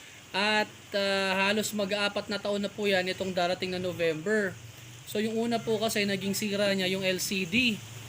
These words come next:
May crack na po siya, tapos, ah, naga-, gumagana naman po, no, nagagamit pa. Yun nga lang, syempre, mas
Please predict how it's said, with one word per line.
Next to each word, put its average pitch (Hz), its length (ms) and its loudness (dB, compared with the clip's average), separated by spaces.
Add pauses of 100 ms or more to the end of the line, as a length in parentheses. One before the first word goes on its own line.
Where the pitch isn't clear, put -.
(240)
May 180 240 0
crack 202 240 0
na 220 160 2
po 247 160 0
siya, 196 400 2
tapos, 185 560 -4
ah, 175 160 -4 (460)
naga-, 262 260 0 (140)
gumagana 285 480 2
naman 285 240 2
po, 240 240 2
no, 233 240 -2
nagagamit 214 800 2
pa. 170 240 0
Yun 190 240 -2
nga 202 80 2
lang, 185 160 -2
syempre, 185 420 0
mas 170 160 -8